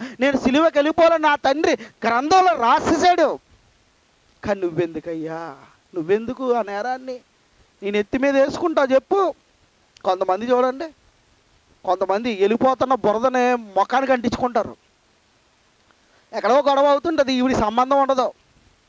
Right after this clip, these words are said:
ఆ గొడవలోకి వెళ్ళిపోయి గొడవ అంతా నెత్తి మీద తెచ్చుకుంటది. ఏమండి, ఇలాగా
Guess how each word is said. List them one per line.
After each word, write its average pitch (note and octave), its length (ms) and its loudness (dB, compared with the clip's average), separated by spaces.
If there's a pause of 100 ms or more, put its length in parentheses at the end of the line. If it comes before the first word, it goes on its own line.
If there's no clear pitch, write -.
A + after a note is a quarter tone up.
(500)
ఆ G3+ 140 2
గొడవలోకి B3+ 480 2
వెళ్ళిపోయి D4 340 2
గొడవ B3+ 300 2
అంతా D#4 280 0
నెత్తి F4 180 -2
మీద D4 140 -2
తెచ్చుకుంటది. G#3+ 520 -4 (2500)
ఏమండి, G#3 300 -4 (2750)
ఇలాగా G3 640 -2